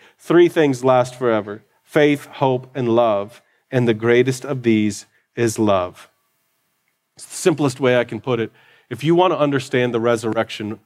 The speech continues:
of the dead better, if, if you want to imagine it more fully and more deeply, and if you want to experience some of that now, learn to love better.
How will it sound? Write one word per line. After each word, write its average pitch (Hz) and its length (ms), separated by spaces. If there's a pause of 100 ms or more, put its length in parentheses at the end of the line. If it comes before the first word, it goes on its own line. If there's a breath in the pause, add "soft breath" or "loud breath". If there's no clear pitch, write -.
of 117 120
the 113 100
dead 101 320 (240)
better, 104 460 (580)
if, 131 260
if 131 140
you 131 100
want 131 200
to 120 60
imagine 120 600
it 110 80
more 110 180
fully 117 480
and 110 120
more 107 280
deeply, 110 640
and 113 120
if 113 100
you 131 80
want 117 120
to 113 60
experience 120 920
some 120 260
of 113 140
that 117 200
now, 120 380 (400 soft breath)
learn 135 260
to 135 100
love 131 300
better. 110 360